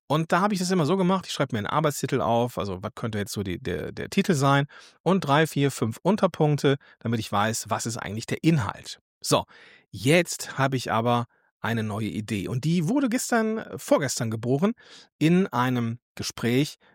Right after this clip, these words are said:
mit einer Teilnehmerin vom Podcast Loves Business Club. Da haben wir nämlich über genau dieses Thema gesprochen. Hör, wie kann ich jetzt hier meine Episoden irgendwie sichern?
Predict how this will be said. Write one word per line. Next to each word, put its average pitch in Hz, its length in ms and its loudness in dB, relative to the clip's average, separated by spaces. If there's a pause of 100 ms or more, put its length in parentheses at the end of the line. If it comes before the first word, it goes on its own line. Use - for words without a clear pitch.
mit 180 320 4
einer 127 280 0
Teilnehmerin 110 680 -2
vom 147 260 0
Podcast - 600 -6
Loves 95 320 -2
Business 196 400 4
Club. - 260 -10
Da - 140 -4
haben 156 120 2
wir 151 80 6
nämlich 143 260 4 (400)
über 120 320 2 (100)
genau 113 280 0
dieses 107 260 -8
Thema 101 240 -4
gesprochen. 147 560 0 (460)
Hör, 180 320 6 (420)
wie 143 240 2
kann 123 220 -2
ich 123 180 0
jetzt - 180 -2
hier 117 360 0 (420)
meine 110 280 0
Episoden 107 600 0
irgendwie 101 280 -4
sichern? - 520 -6